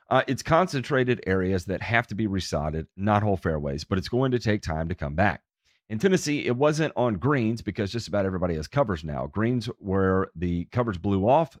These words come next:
they're set back. Golf courses throughout much of the transition zone manage several tur-, uh, turf types and fairways, including newer and older varieties of Bermuda grass and zoysia grass."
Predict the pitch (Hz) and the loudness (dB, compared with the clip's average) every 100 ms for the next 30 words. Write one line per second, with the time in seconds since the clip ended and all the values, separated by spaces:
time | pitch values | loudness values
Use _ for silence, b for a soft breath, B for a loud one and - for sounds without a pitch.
0 | _ 80 104 90 80 - 76 - - b | _ 2 2 4 0 -2 -4 -4 -8 b
1 | b b b b 143 151 - 143 131 139 | b b b b 2 2 2 0 0 2
2 | 135 120 131 110 107 123 117 117 110 92 | 4 4 0 -2 -4 -2 -2 -2 -4 -2
3 | 113 107 107 104 - 110 107 - 113 - | 0 2 0 0 -2 -4 -4 0 0 0
4 | 95 95 - 131 - 101 95 98 90 123 | 0 0 0 -2 0 0 0 -4 -4 -2
5 | 120 90 76 78 120 104 95 110 110 98 | 0 0 -2 -4 0 2 2 2 2 0
6 | 101 92 90 90 92 82 87 85 90 90 | 0 0 2 4 2 -2 -4 0 0 0
7 | 85 82 85 - 92 85 107 80 73 62 | 0 -2 -2 -4 -4 0 0 0 -4 -6
8 | 55 | -8